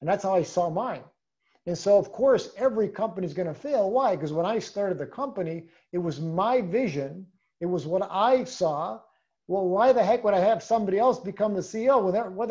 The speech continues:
what are they gonna do? Destroy it 'cause they don't have my vision or passion for what I just built. Of course, it makes no sense. That's why my first three companies all failed. I didn't see this about myself. And every co-, so, you know, what's that old saying? "Wherever, wherever you go, there you are."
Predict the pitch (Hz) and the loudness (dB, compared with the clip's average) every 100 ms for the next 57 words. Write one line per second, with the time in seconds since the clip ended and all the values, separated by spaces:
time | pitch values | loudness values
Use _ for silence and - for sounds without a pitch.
0 | 240 262 262 277 220 143 113 - _ _ | 6 8 8 6 2 0 -4 -8 _ _
1 | _ _ _ 208 - 277 294 220 - 196 | _ _ _ -8 -4 4 6 6 4 4
2 | 214 254 208 226 220 202 202 220 196 220 | 6 6 4 4 2 2 2 2 2 0
3 | 170 170 214 208 220 180 202 214 220 185 | -2 -2 -4 -4 -6 -4 0 0 0 2
4 | 262 277 190 - - 254 277 185 180 165 | 6 6 4 -10 2 4 4 2 -2 -2
5 | - 156 143 147 127 - - _ _ _ | -2 -4 -4 -6 -12 -18 -20 _ _ _
6 | _ - 190 226 220 190 220 240 - 214 | _ -8 -2 0 0 0 2 2 2 -2
7 | 220 208 220 196 214 190 226 - 254 285 | -2 0 -2 -2 -2 4 4 4 2 2
8 | 180 151 185 156 269 285 185 160 160 143 | 2 2 0 -2 -4 -4 -4 -4 -4 -6
9 | 123 135 - _ _ _ _ _ _ _ | -10 -12 -14 _ _ _ _ _ _ _
10 | - 170 208 220 226 233 151 - 196 190 | -6 0 2 2 2 0 -4 -2 0 0
11 | 190 _ - 190 202 208 208 196 180 196 | -6 _ -8 0 0 2 0 0 -4 -4
12 | 202 143 139 151 208 208 208 170 208 214 | -4 -6 -4 0 0 0 -2 -2 0 0
13 | 190 165 202 214 180 196 202 220 151 - | -2 2 2 2 0 0 0 0 0 -4